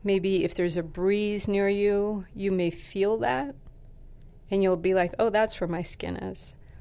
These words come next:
But otherwise, we really can't feel our skin. And when we, when you think about that, then who are we really?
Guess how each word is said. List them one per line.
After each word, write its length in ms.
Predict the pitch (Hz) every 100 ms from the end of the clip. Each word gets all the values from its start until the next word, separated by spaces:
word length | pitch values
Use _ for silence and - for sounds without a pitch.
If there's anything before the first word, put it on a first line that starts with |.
| -
But 200 | - 220 -
otherwise, 640 | 233 277 202 180 170 170
we 160 | 202 185
really 480 | 170 190 202 196
can't 500 | 196 - 202 185 -
feel 280 | - - 185
our 140 | 165 160
skin. 760 | - - 226 220 175 175 170 -
And 240 | 196 190
when 240 | 196 196 196
we, 260 | 196 185 -
when 200 | 196 190
you 60 |
think 340 | 190 - 269 220
about 320 | 190 175 165
that, 340 | 208 208 170
then 200 | 202 190
who 280 | 185 - 254
are 160 | 226 220
we 180 | 226 214
really? 400 | 214 226 214